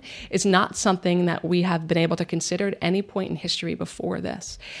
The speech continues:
So we haven't seen it modeled, and there is no path out there. We're forging the path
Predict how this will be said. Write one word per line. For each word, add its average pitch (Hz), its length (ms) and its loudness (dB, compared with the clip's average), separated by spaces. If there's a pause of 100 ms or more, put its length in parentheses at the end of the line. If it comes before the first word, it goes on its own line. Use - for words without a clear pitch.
So - 140 0
we 196 80 6
haven't 196 320 4
seen 170 240 0
it - 100 -4
modeled, 165 340 0
and 170 140 0
there 180 140 6
is 208 180 6
no 180 140 0
path 165 360 0
out - 200 0
there. - 180 0
We're 175 160 0
forging 185 580 2
the 165 60 0
path 160 260 0